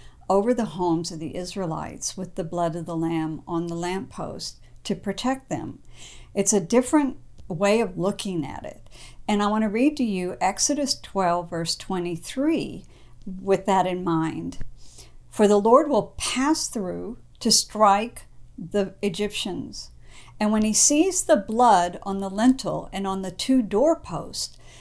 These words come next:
the Lord will pass over the door and not allow the destroyer to come into your houses to strike you." So you see how passing over isn't passing over and going on at all.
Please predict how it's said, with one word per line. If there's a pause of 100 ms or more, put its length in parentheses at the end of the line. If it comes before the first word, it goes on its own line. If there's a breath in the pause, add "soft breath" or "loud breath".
(120)
the
Lord
will
pass (120)
over (220 soft breath)
the
door
and
not
allow
the
destroyer
to
come
into
your
houses (300 soft breath)
to
strike
you." (580 loud breath)
So
you
see
how
passing
over
isn't
passing (100)
over
and
going
on
at
all.